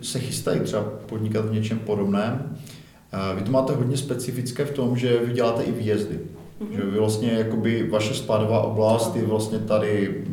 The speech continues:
Speaker 1: Frýdecko, Místecko, Ostravsko, ale vlastně i celé Beskydy.
Speaker 2: Mhm.
Speaker 1: Eh, jak daleko vlastně vyjíždíte za klienty až?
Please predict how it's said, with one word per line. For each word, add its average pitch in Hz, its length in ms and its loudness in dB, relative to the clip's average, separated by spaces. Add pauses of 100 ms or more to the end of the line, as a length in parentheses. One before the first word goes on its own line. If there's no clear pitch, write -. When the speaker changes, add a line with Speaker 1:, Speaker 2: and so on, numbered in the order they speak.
(160)
Speaker 1:
Frýdecko, 110 440 0
Místecko, 110 500 -2
Ostravsko, - 760 -2
ale 98 120 2
vlastně - 320 0
i - 140 -4
celé 104 280 2
Beskydy. 98 580 0
Speaker 2:
Mhm. - 60 -8 (680)
Speaker 1:
Eh, 90 320 4 (340)
jak 101 200 0
daleko 123 400 4
vlastně 127 680 0
vyjíždíte 117 480 -6
za 90 100 -4
klienty 85 560 -6
až? - 60 -12